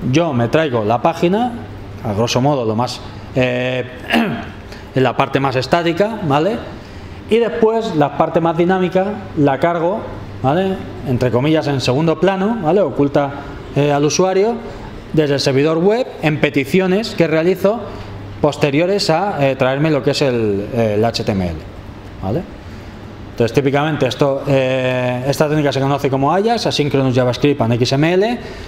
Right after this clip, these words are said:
porque, bueno, originalmente se utilizaba X M L para este tipo de peticiones desde ja-, código JavaScript hacia el servidor, ¿de acuerdo? Y lo que, eh, me proporciona, pues, lo que os decía antes, ¿vale? La posibilidad de poder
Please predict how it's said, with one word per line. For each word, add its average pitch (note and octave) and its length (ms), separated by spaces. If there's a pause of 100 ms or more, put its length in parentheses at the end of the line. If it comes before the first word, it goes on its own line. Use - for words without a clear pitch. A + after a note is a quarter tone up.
(180)
porque, C3 240
bueno, A#2+ 300 (140)
originalmente C3 640
se A2+ 80
utilizaba A2+ 540 (300)
X C3+ 280
M C#3 160
L C#3+ 140
para A#2+ 140
este B2+ 160
tipo B2 200
de B2 100
peticiones B2 540
desde G#2+ 340
ja-, A#2 180 (100)
código B2 200
JavaScript B2 440
hacia A2+ 340
el A#2+ 100
servidor, D#3+ 440 (440)
¿de C#3+ 60
acuerdo? D#3+ 260 (420)
Y F3 80
lo E3 140
que, F3+ 220
eh, D3 460
me D3 120
proporciona, D#3+ 440
pues, B2+ 180
lo A2+ 60
que G#2+ 80
os G#2 40
decía G#2 260
antes, F2 220
¿vale? B2+ 240
La A2+ 160
posibilidad C3 320
de C#3+ 100
poder C#3+ 300